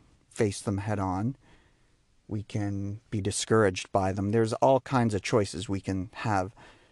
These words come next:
The tendencies, initially at least, are to become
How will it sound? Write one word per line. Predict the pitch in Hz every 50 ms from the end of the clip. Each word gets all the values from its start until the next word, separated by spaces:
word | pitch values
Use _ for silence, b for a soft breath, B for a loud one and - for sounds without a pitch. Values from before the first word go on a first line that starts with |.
| b b b b b b b b _
The | - 123 123 113 110 - - _ _ -
tendencies, | - 143 151 165 156 135 113 101 - - 123 104 98 98 101 - - - _ _ _ _ _ _ _
initially | 107 107 110 120 165 - - - 107 90 92 90 87 92
at | - -
least, | 98 92 92 110 120 - - - -
are | 90 95 95 90
to | - -
become | 90 98 101 - - 101 95 87 87 87 87 95